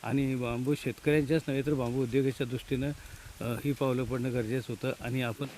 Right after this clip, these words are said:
आणि खूप चांगलं काम आहे. आणि हे जे, अ, तुम्ही दोन्ही ज्या संकल्पना, अ, विचारात घेतलेल्या आहेत, म्हणजे जे फार्मिंग करायचं त्याचं जे आपल्या पद्धतीच्या, आपल्या परिसरातला, आपल्या संस्कृतीचा अभ्यास करून कसं करायचं,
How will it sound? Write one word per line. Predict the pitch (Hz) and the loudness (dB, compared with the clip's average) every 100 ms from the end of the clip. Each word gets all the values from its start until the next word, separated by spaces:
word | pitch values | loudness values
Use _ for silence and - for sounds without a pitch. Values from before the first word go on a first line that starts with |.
| - - - | -16 -12 0
आणि | 135 - | 2 4
खूप | 170 | 4
चांगलं | 170 147 139 | 6 6 6
काम | 123 113 | 4 0
आहे. | 113 120 - - - | -2 -4 -16 -20 -6
आणि | 117 131 | 2 2
हे | 117 151 151 | 4 4 6
जे, | 170 165 | 8 6
अ, | 143 131 127 120 110 107 - - - - - | 4 2 0 0 -2 -6 -14 -20 -20 -18 2
तुम्ही | 147 147 | 4 8
दोन्ही | 147 170 185 | 10 10 8
ज्या | 143 156 | 6 4
संकल्पना, | 147 151 135 135 143 139 135 | 4 4 4 4 2 2 0
अ, | - - | -4 -6
विचारात | 110 117 - 139 123 | -2 -2 2 2 2
घेतलेल्या | 120 110 113 101 | -2 -2 -2 -2
आहेत, | 90 - - - - - | -8 -14 -16 -18 -18 -8
म्हणजे | 120 120 143 - 120 | -2 4 2 2 2
जे | 147 | 2
फार्मिंग | - 143 143 165 | 6 4 6 8
करायचं | 160 160 151 180 170 - - - - - | 8 8 6 4 2 -2 -16 -18 -18 0
त्याचं | 139 127 143 | 2 4 4
जे | 147 | 6
आपल्या | 160 127 151 160 | 4 4 4 6
पद्धतीच्या, | 156 156 147 147 143 165 | 6 6 6 4 4 4
आपल्या | 139 147 135 | 4 2 4
परिसरातला, | 143 139 147 143 143 147 | 4 4 2 2 2 2
आपल्या | - 147 160 | 2 4 4
संस्कृतीचा | 156 156 - 151 135 139 151 | 4 2 2 0 2 2 4
अभ्यास | 139 123 139 - | 2 2 0 0
करून | 135 104 - - - - - - - - - - - - - - - | 0 0 -6 -16 -16 -16 -16 -16 -16 -16 -18 -16 -16 -16 -16 -14 2
कसं | 160 - | 4 6
करायचं, | 156 143 107 - | 6 6 4 -2